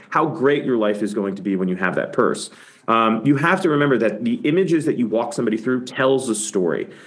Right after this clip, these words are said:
So if you start out with a great, um,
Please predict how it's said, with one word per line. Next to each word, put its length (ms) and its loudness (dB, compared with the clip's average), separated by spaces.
So 480 2
if 200 0
you 80 2
start 360 0
out 240 2
with 140 2
a 60 0
great, 640 0
um, 800 -2